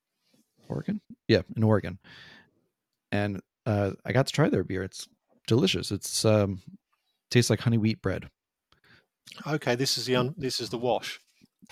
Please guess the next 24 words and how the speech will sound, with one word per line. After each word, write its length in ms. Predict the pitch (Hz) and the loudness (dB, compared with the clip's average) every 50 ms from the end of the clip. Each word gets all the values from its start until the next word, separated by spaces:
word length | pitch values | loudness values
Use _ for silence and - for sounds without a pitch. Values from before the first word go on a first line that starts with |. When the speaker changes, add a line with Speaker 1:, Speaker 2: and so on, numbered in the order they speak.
| - _ _ - | -20 _ _ 0
Speaker 1:
The 60 | 131 | 2
wash, 260 | 110 95 85 - - | 2 2 2 0 -4
yes. 80 | 101 - - | -4 -4 -6
Speaker 2:
Un-, 160 | - 120 - - - | -6 -8 -8 -10 -6
uh, 180 | 135 131 139 143 | -4 -4 -4 -2
unhopped. 500 | 139 135 127 - - 120 120 _ - - _ _ _ - - _ _ _ _ _ _ - - - | -4 -4 -6 -4 -6 -8 -8 _ -12 -20 _ _ _ -20 -20 _ _ _ _ _ _ -12 -8 -6
I 60 | 117 | -4
Speaker 1:
Unhopped, 200 | 117 107 143 147 | 0 0 0 0
Speaker 2:
wouldn't 160 | 151 147 147 151 | 0 -2 -2 -2
Speaker 1:
yes. 80 | - | 0
Speaker 2:
say 120 | - 135 131 | 0 0 0
our, 140 | 135 156 - _ - - - - - - _ - | -2 -4 -6 _ -20 -20 -20 -20 -20 -18 _ -4
our 220 | 165 165 165 160 | 0 2 2 2
beer 280 | - 156 151 151 147 143 | 2 4 4 4 6 4
is, 280 | 143 131 - - - _ _ - - _ _ _ _ _ _ _ _ - - | 2 2 -2 -8 -12 _ _ -20 -20 _ _ _ _ _ _ _ _ -18 -12
sorry, 220 | - - 123 120 | -8 -8 -6 -6
our 180 | 120 123 131 135 | -4 -4 -4 -4
wash 340 | 127 131 120 110 - - - | -4 -4 -4 -4 -6 -8 -10
is 440 | 143 123 117 113 110 107 - - - _ - - - - - - - - _ _ | -8 -8 -8 -6 -6 -8 -8 -8 -10 _ -20 -20 -20 -20 -18 -20 -20 -20 _ _
fine, 440 | _ - 120 113 110 113 117 120 - _ _ _ _ _ | _ -4 -2 -2 -2 -4 -4 -8 -12 _ _ _ _ _
but 160 | - 123 113 107 | -6 -6 -4 -4
I 80 | 110 | -6
prefer 320 | - - - - 131 117 107 | -8 -10 -10 -6 -6 -4 -4
the, 80 | 110 | -6